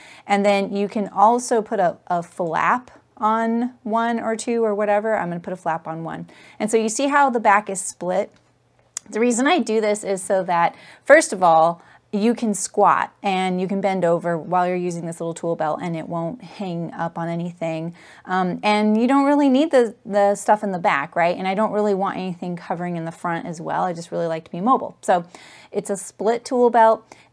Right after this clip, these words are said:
and both sides are gonna be sewn the same. So you can configure your pockets to fit whatever you want. I'll tell you, in the live stream, I spent a lot of time thinking about what I wanted each pocket to do.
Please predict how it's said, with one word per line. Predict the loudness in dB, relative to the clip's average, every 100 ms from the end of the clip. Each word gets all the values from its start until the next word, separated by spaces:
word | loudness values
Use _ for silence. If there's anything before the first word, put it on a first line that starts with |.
| -4
and | 0 0 -2 -4
both | 4 6 6 4 -4 -16 -12
sides | 0 4 4 4 2 0 -2
are | -2 0
gonna | -2
be | -2 -2 -4
sewn | -6 -6 -4 -4 -6
the | -8
same. | -8 -8 -4 -4 -4 -8
So | -4 -2
you | -2 -4
can | -6
configure | -6 -4 -4
your | -4
pockets | -6 -6 -6 -8 -10
to |
fit | -8 -8
whatever | -4 -2 -2
you | -2
want. | -4 -4 -6 -10
I'll | 4 8 8
tell | 4 2 4
you, | 4 2
in | 0 -4
the | -2
live | 0 0
stream, | -4 -8 -8
I |
spent | -6 -4
a | -2
lot | 4 6 6
of | 4
time | 0 0
thinking | 0 -2 -2
about | 0 0
what | 2 2
I | 2
wanted | 2 -2 -4
each | -6 -6 -4
pocket | 2 2 2 -6
to | -8
do. | 2 4 4 2